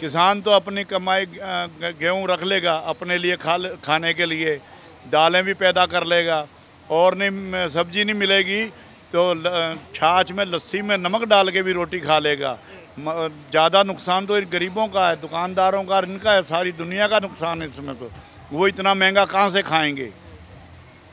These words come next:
इसमें आप लोग सारे तो हो, कहाँ से इतना महंगा लेके खाएंगे हर आइटम? अब सेब देख लो, वहाँ से छः रुपये में लिया जा रहा है और उनके वो पाँच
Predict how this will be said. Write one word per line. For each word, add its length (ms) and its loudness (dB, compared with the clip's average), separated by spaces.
इसमें 220 -2
आप 260 4
लोग 220 -2
सारे 320 2
तो 180 -2
हो, 320 2
कहाँ 200 2
से 120 2
इतना 260 0
महंगा 300 0
लेके 280 0
खाएंगे 380 -2
हर 140 2
आइटम? 380 0
अब 140 0
सेब 360 0
देख 240 2
लो, 140 0
वहाँ 200 2
से 120 -4
छः 200 0
रुपये 220 -2
में 120 -4
लिया 300 0
जा 180 2
रहा 120 2
है 60 2
और 60 -4
उनके 260 -6
वो 80 -2
पाँच 300 -2